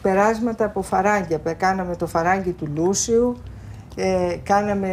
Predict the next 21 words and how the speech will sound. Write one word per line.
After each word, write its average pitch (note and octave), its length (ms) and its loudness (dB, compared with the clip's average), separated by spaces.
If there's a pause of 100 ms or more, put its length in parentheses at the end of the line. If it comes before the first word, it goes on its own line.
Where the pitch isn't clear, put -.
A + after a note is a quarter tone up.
(380)
μετά F#3 400 0
στον F3+ 300 -4
Ενιπέα F3 680 2
είχαμε D#3+ 480 -2
πάει. A3 520 2 (500)
Ήταν C#4 360 2
μια C#4 160 4
ενδιαφέρουσα A#3 760 2
εμπειρία, D#3+ 640 2 (380)
γιατί G3 300 6
έβλεπε B3+ 360 2
κανείς G3 600 0 (100)
ότι F#3 760 2 (540)
δεν G#3 200 2
είχε B3 240 2
καμία A#3 560 2
σχέση G#3+ 600 0
οι F#3 160 0
ανάγκες F3+ 760 2
σε - 200 -4
ινσουλίνη, E3+ 920 0